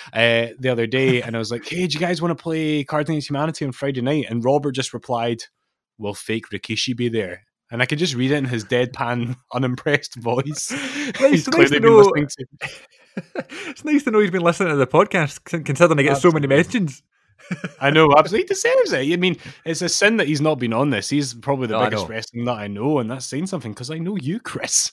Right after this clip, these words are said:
Speaker 1: <laughs>
Speaker 2: <laughs> I know, I know. Oh, I'm sorry. Um, no, that's great. It's, it's nice to know that Robert's tuning in. So, hello, Robert, out there. We love you dearly. And, uh, thanks for listening to the show.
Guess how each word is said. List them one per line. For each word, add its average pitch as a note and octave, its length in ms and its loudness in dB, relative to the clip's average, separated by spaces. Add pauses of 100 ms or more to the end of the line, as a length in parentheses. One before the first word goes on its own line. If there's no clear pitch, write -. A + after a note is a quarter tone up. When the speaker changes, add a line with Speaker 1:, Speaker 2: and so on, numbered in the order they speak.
Speaker 1:
<laughs> - 80 -10
Speaker 2:
<laughs> - 60 -18
I G#3 260 4
know, - 360 0
I F#3 120 -2
know. B2 300 0 (400)
Oh, D#3+ 120 2
I'm D3 80 0
sorry. F2+ 380 -4 (400)
Um, A#2+ 440 -2
no, D3 140 -2
that's D3 180 2
great. C#3+ 240 4
It's, - 120 -6
it's A#2 160 -6
nice D#3 180 -2
to D3+ 80 -4
know C#3 120 2
that B2+ 100 2
Robert's B2+ 320 2
tuning A#2+ 240 -4
in. A#2 160 -2
So, A2+ 220 -2
hello, C3+ 220 0
Robert, C3+ 300 4
out A#2+ 120 0
there. A#2 120 2
We A2 80 -2
love B2+ 180 2
you A#2+ 80 -2
dearly. G#2 400 -2 (380)
And, G#2 320 -12
uh, G2+ 280 -2
thanks A#2 280 -4
for A2 100 -8
listening G#2+ 280 -6
to G#2+ 100 -12
the G2+ 100 -6
show. B2 340 -2